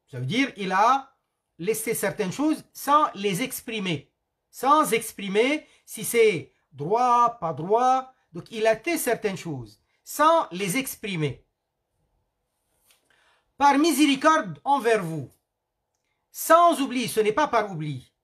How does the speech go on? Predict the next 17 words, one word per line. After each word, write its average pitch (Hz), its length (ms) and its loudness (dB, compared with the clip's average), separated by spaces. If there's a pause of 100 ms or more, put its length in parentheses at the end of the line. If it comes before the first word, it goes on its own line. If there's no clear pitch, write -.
(140)
فلا 269 260 0
تبحثوا 214 480 -4
عنها, 214 460 -2 (260)
ne 170 140 0
les 226 120 4
recherchez 151 440 -6
pas. - 140 -16
Ne 185 120 -2
recherchez 214 520 -2
pas - 140 0
après 180 540 -6 (160)
cela. - 340 -10 (840)
Le 165 80 -10
hadith, 269 380 2
il 214 140 -2
est 220 60 4
hasan, 262 520 -2